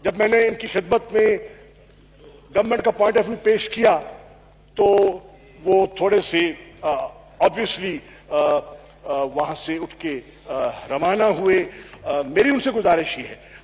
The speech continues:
हरफ आखिर सियासत में दरवाजे बंद नहीं होते। Politics is the art of the possible। मैं आज कहूंगा, please delink the two। फैटिफ आपके मुल्क के लिए है,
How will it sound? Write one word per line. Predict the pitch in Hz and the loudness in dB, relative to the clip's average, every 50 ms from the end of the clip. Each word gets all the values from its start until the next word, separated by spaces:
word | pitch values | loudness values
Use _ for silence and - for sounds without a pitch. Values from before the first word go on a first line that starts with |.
| - - | -8 -8
हरफ | 277 - - 269 | -8 -6 -4 -2
आखिर | 214 196 - - - 175 | -2 -2 -4 -6 -10 -12
सियासत | - - 226 214 - - 269 - - | -10 -10 -10 -10 -8 -10 -10 -10 -10
में | 285 220 | -8 -8
दरवाजे | 233 214 220 226 226 285 269 | -6 -6 -6 -4 -4 -6 -8
बंद | 185 147 220 247 262 285 269 269 | -6 -4 -4 -4 -4 -4 -4 -4
नहीं | 285 254 247 302 311 | -2 -2 0 2 4
होते। | 302 285 277 277 - 233 214 180 131 - - - - - - - - - - - _ _ - - - - _ 247 | 4 4 4 2 0 0 0 0 -2 -4 -12 -18 -20 -20 -20 -20 -20 -20 -20 -20 _ _ -20 -20 -20 -2 _ 4
Politics | 269 285 302 311 302 320 285 - - | 6 6 4 4 2 -2 -6 -8 -10
is | 285 262 | -10 -10
the | 240 285 277 | -4 -2 0
art | 277 285 302 285 | 2 2 2 0
of | 277 - | 0 0
the | 277 262 - 294 | -2 -2 0 0
possible। | 294 - - 294 294 262 208 135 - - - - - - - - - - - - - - - - | -2 0 0 0 0 0 -2 -4 -4 -10 -20 -20 -20 -20 -20 -20 -20 -20 -20 -20 -20 -20 -18 -6
मैं | 165 220 208 | -4 -4 -2
आज | - 196 208 254 302 - - | 0 2 4 6 6 4 4
कहूंगा, | - 277 233 208 240 226 226 | 0 -2 -2 -2 -2 -4 -4
please | 208 180 - - - - - - - 311 311 311 294 240 - - - - - - - - - - - - - - | -4 -4 -8 -12 -16 -12 -10 -6 -4 -2 -2 -2 -2 -4 -8 -12 -18 -20 -20 -20 -20 -20 -20 -20 -20 -20 -8 -4
delink | 277 302 294 269 254 254 302 320 - - - | -2 -2 -2 -2 -2 -2 -2 -2 -2 -4 -8
the | 277 254 - | -8 -8 -6
two। | - 247 226 185 - - - - - - - - - - - - - - - - - - | -6 -8 -8 -8 -10 -16 -20 -20 -20 -20 -20 -20 -20 -20 -20 -20 -20 -20 -20 -20 -8 0
फैटिफ | - 254 277 277 - 320 330 277 - - - - - - - - - - - - 196 | 2 4 4 4 4 2 2 2 0 -4 -14 -16 -18 -20 -20 -20 -20 -20 -18 -8 -4
आपके | 226 247 277 294 294 294 - - 294 277 | -2 2 4 2 2 2 0 -6 -8 -6
मुल्क | 269 277 262 214 - - - | -6 -6 -6 -8 -10 -10 -8
के | 214 | -8
लिए | 190 196 190 180 175 | -8 -8 -8 -8 -8
है, | - 139 147 | -8 -8 -10